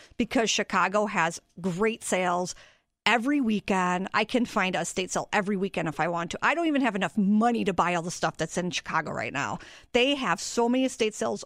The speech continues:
all year long. It's a hot hub of high-end designer collectibles. You just have to scour the estate sales. They'll show you all the pictures,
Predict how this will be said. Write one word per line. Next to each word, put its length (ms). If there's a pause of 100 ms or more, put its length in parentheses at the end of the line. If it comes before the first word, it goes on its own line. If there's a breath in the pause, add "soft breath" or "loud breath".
(140)
all 200
year 220
long. 400 (240 loud breath)
It's 260
a 180
hot 400
hub 420
of 160
high-end 920 (340 loud breath)
designer 840 (640 loud breath)
collectibles. 960
You 140
just 180
have 100
to 100
scour 460
the 140
estate 340
sales. 420
They'll 100
show 160
you 140
all 160
the 80
pictures, 600